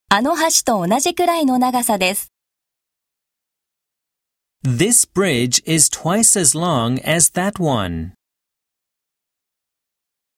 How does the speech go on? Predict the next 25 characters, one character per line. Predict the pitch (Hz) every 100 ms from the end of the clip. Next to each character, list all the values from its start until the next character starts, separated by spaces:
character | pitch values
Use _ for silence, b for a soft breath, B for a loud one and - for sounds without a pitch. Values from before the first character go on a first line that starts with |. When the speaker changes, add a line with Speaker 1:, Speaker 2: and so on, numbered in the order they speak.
| _
Speaker 1:
こ | - 247
の | 294
橋 | 311 320 330 262
は | 226 233 b b _
あ | 208 233
の | 311
橋 | 311 330 330
の | 269
二 | 190 170
倍 | 226 330
の | 330
長 | 330 311 302
さ | 233
で | 196 202
す。 | - - _ _ _ _ _ _ _ _ _ _ _ _ _ _ _ _ _ _ _ _ _ _ _
Speaker 2:
She | - - 143 131
is | 113 101
one | 113 127
of | 135 127
the |
most | 127 123 123 -
famous | - 151 180 208 -
musicians | 170 151 - 208 - 139 131 135 -
in | 165
Japan. | 170 180 - 196 190 120 90 85